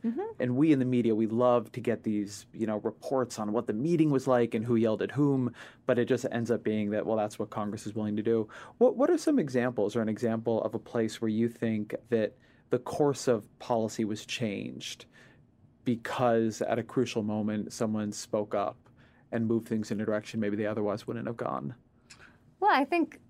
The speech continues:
Speaker 1: healthcare is a good example. I mean, I think the fact that we had such a robust debate in the primary was a motivating factor to then Senator Obama being committed to it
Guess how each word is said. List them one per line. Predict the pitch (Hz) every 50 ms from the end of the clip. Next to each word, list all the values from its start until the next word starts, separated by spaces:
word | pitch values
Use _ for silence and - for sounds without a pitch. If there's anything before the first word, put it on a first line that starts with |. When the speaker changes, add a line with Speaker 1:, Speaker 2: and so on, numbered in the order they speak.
| _ _ _ _ -
Speaker 1:
healthcare | - 208 254 247 - - 262 247
is | 226 208
a | 214
good | 196 202 196
example. | 196 190 208 269 311 - 214
I | 185
mean, | 185 190
I | 190 185
think | 202 - - - 202 202 -
the | - 170
fact | 160 - - - 190 180 180 - -
that | - 190 175 175 180 - -
we | 202 190 180 185 185 180
had | 160 185 175 170 170 170 175
such | - - - - 175 170 - -
a | 185 175 180 185 185
robust | 196 185 180 180 175 - - 175 175 180 175 - - - -
debate | - 170 170 - 196 180 175 175 175 -
in | - 190 170
the | 165 165
primary | 160 - - - - 180 165 170 185 185 175 165 165 165 165 160 156 156 165 175 185 - - _ _ _ - - - - - _ _ _ _ _ _ _ _ _ -
was | 196 190 190 175 156
a | 180 170
motivating | 165 170 170 175 175 170 160 175 170 170 175 175
factor | 156 - 165 165 - - - 190 175
to | 165 - - 180 170 170 170 170 185 - - - - - _ _ _ _ _ _
then | - 180 180 180 185 180 175 175 175 175 175 175 190 - -
Senator | - - - 202 190 185 185 185 185 180
Obama | 180 175 175 175 180 175 175 175 170
being | 175 190 180 180 180 180 180
committed | 180 - - 190 202 214 226 220 202
to | - - 220 196
it | 208 208 240 233